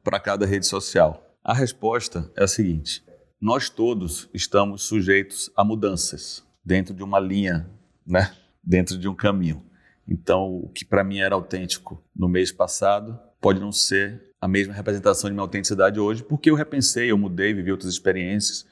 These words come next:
Então, é ok você se contradizer, é importante até você evoluir e demarcar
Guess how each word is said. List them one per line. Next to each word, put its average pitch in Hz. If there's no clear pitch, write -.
Então, 127
é 135
ok 135
você 104
se -
contradizer, 92
é 101
importante 120
até 101
você 98
evoluir 98
e -
demarcar 98